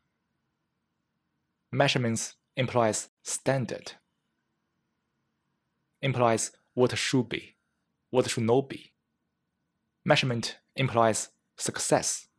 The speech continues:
personal success, achievement, progress. I want to be better.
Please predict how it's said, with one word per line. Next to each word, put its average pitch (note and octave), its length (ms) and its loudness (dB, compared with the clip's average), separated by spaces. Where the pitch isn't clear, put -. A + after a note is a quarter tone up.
personal A#2 560 0
success, - 580 -2
achievement, G2+ 640 -4
progress. - 640 0
I G#2+ 60 -8
want A#2 160 2
to - 60 -10
be A2+ 100 -2
better. - 380 -2